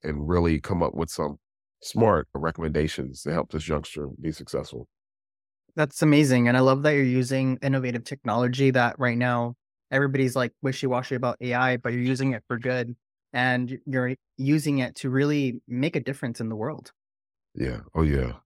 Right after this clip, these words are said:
Speaker 1: Oh, yeah. It, it, it took a while, but this is something that I was real passionate about, really wanted to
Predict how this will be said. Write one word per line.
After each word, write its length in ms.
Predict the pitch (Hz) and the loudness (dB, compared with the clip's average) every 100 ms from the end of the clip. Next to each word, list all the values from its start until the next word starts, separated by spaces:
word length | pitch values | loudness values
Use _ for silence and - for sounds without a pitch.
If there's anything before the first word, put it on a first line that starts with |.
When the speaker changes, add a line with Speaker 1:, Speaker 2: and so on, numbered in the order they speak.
| - | -12
Speaker 1:
Oh, 80 | 64 | -8
yeah. 220 | 60 55 57 | -8 -8 -8
It, 180 | 80 - | -6 0
it, 180 | 98 98 - | 0 0 -4
it 140 | 98 | -2
took 160 | 123 92 | -2 -2
a 60 | |
while, 340 | 76 73 69 67 | 2 2 2 -2
but 240 | 73 64 - - | -6 -8 -6 -4
this 160 | 95 | -2
is 100 | 90 | -2
something 360 | - 82 - 76 | 0 -2 0 -2
that 100 | 71 | 0
I 80 | 71 | 0
was 220 | 71 76 | 0 0
real 160 | 76 | -2
passionate 520 | 71 78 71 - 78 78 | 0 0 0 -2 -4 -2
about, 360 | 78 80 85 _ | -2 -2 -4 _
really 300 | 73 80 80 | -2 0 2
wanted 260 | 78 78 76 | 2 2 0
to 300 | 87 76 | -2 -4